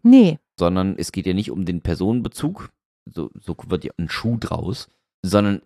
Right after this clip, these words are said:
Speaker 2: es geht eben um Nutzungsdaten, unabhängig davon, äh, ob diese personenbezogen sind oder nicht. Also, äh, ich, ähm, ich bin gespannt. Ich bin, ich bin gespannt, was draus wird.
Speaker 1: Das
Speaker 2: Vielleicht,
Speaker 1: bin ich auch. Das,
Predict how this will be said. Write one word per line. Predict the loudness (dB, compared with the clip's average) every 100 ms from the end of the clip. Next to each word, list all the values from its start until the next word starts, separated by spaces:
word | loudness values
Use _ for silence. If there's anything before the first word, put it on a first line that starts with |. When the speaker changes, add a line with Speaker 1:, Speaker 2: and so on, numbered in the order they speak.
| _
Speaker 2:
es | -8 -6
geht | -4 -4
eben | -2 -2 0
um | 0 0
Nutzungsdaten, | -2 -6 -8 -6 -6 -8 -16
unabhängig | -6 -2 0 0 -2 -2
davon, | -4 -2 -4 -6 -10 _ _ _ -20 -20 _ _ _ -14
äh, | -14 -16 -12 -8
ob | -8 -8
diese | -10 -10 -10 -14 _ _
personenbezogen | -10 -6 -6 -6 -8 -10 -10 -10
sind | -2 -2 -2 -10 _ _ _
oder | -4 -2
nicht. | -2 -4 -12 -20 _ _ _ _ _ _ -2
Also, | 0 0
äh, | -2 -10 -16 _ _ _ _
ich, | -10 -10 -4
ähm, | -2 -2
ich | -4
bin | -4 -2
gespannt. | -6 -2 0 0 -6 -18 _ _ _ _ _ _
Ich | -18
bin, | -10 -10 -10
ich | -10
bin | -6 -4
gespannt, | -6 -10 0 0 2
was | 0 -2
draus | -2 -4 -4 -2
wird. | -2 -2 -12 _
Speaker 1:
Das | 0
Speaker 2:
Vielleicht, | 0 4
Speaker 1:
bin | 6
ich | 6 4 0
auch. | 0 0 -2 -8
Das, | -8 -8